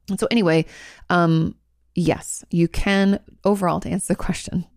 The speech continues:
I get way off topic, you guys. We can overeat because we have a void of missing out on certain things. And we're doing that to kind of probably assuage our anxieties or our upsets or just numb out from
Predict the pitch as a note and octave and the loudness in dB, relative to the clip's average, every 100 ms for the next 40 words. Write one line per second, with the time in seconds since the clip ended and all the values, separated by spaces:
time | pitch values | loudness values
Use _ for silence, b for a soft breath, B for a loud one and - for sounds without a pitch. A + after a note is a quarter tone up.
0 | _ - E3 F#3 F3+ F3 D3+ - C#3+ - | _ -6 -4 -2 -2 -2 -2 -2 -4 -4
1 | C#3 A#2 C#3 - B B B B B B | -8 -8 -8 -10 B B B B B B
2 | B B B _ - G#3+ G#3 B3 - G3 | B B B _ 0 2 2 2 4 2
3 | G3 G#3 - D#3+ - F3 E3 - F3 F3 | 4 2 2 0 0 -2 -2 -2 2 2
4 | E3 E3+ F3 F3 D#3+ E3+ D#3+ D3 D3 D3+ | 2 0 0 0 2 2 2 2 2 2
5 | D3 D#3 - C#3+ D3 D3 C#3 C3+ - - | 0 -2 -2 -2 -2 -2 -4 -6 -6 -6
6 | - - D#2+ G2 - D#3+ D#3 D#3 D#3+ D#3+ | -8 -8 -8 -6 -4 -2 -2 0 2 2
7 | D3+ C#3 - - E3 D3+ - - _ _ | 0 -2 -8 -6 -4 -4 -6 -14 _ _
8 | - - E3 D#3+ D#3 - D#3 D3 C#3+ C#3+ | -4 -2 0 0 0 -2 0 0 0 -2
9 | C3 D#3+ G#3 G3 F3+ E3+ D#3 D3 D3 G#3 | -2 -2 0 2 2 0 -2 -2 -2 -4
10 | - - F3+ F3+ G3+ G#3+ A3 - _ - | -6 -4 -4 -2 -4 -4 -6 -10 _ -8
11 | E3+ E3 D#3+ E3 D3+ C3 - - - | -4 0 2 2 2 -2 -4 -8 -6